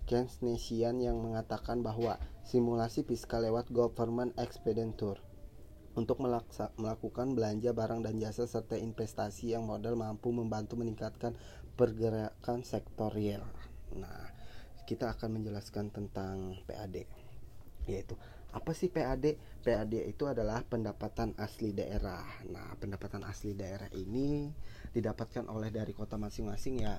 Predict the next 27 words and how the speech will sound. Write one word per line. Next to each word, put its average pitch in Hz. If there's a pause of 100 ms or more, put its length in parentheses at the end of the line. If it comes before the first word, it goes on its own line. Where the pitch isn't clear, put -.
Nah, 95 (160)
saya 104
ini 104
berasal 107
dari 95
kota 101
Banjarmasin. 101 (520)
Pendapatan 117
dari 113
kota 113
Banjarmasin 107
ini 110
adalah 113 (560)
sebagai 107
dilansir 107
di 104
kompas 107
dot 101
com. 143 (760)
Nah, 98
pendapatannya 104
itu 123
adalah 131
satu 113
koma 110
tujuh 110
triliun. 104